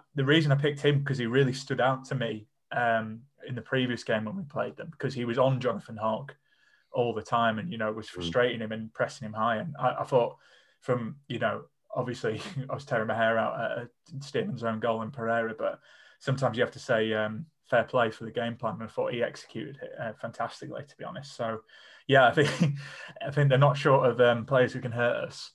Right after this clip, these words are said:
Speaker 1: um, <laughs> by the sounds of it. But we'll come on to, to key players for Town. Um, I'll, I'll go to, I'll, I'll start off actually, just, just where we'll go in reverse order. But I've actually gone for Vallejo,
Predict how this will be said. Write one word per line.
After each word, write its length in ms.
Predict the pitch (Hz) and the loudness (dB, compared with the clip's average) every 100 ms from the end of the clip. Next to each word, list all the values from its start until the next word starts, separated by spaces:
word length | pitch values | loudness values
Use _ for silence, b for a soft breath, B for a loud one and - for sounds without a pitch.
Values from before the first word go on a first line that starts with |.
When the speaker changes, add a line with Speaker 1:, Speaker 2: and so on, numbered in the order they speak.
| _ | _
Speaker 1:
um, 440 | 120 113 113 110 101 _ _ - | -2 0 0 -4 -8 _ _ -16
<laughs> 960 | 143 - - 127 - - 139 - - | -16 -12 -8 -8 -10 -14 -16 -14 -6
by 100 | 127 | -4
the 60 | 123 | -2
sounds 320 | - 120 120 | 0 0 0
of 80 | 113 | 0
it. 140 | 110 - | 0 6
But 260 | 127 - B B B | 4 4 B B B
we'll 100 | 139 | 4
come 120 | 165 | 6
on 80 | 156 | 6
to, 300 | 143 151 143 | 6 6 6
to 160 | 143 151 | 2 -2
key 160 | 147 143 | 2 2
players 260 | 143 135 | 6 4
for 80 | 143 | 2
Town. 460 | 139 139 143 120 110 - | -2 2 4 4 0 -4
Um, 500 | 117 117 113 113 113 _ _ _ - - _ | 0 2 0 -4 -12 _ _ _ -16 -16 _
I'll, 120 | 139 139 | -8 -2
I'll 120 | 135 120 | 0 2
go 180 | 139 127 | 4 4
to, 220 | 135 139 | 4 2
I'll, 240 | 131 123 - | 4 4 6
I'll 140 | 135 135 | 4 4
start 260 | - 127 | 4 4
off 140 | 127 - | 4 -2
actually, 360 | 127 - 113 - | -4 -4 -4 -6
just, 240 | 135 - _ _ _ | -14 -16 _ _ _
just 240 | - 135 - | -18 -16 -14
where 360 | 127 120 110 113 - | -8 -6 -6 -10 -12
we'll 120 | 117 | -12
go 260 | 117 123 120 | -10 -10 -10
in 160 | 131 | -10
reverse 420 | 117 117 123 117 | -8 -2 -2 -2
order. 260 | 131 120 117 | -2 0 0
But 220 | 123 123 B B B B B | 2 2 B B B B B
I've 100 | 131 | 4
actually 220 | 151 147 | 4 4
gone 160 | 143 143 | 2 4
for 260 | 139 120 - | 4 0 -4
Vallejo, 680 | 135 127 143 135 113 - | 2 4 6 4 2 -2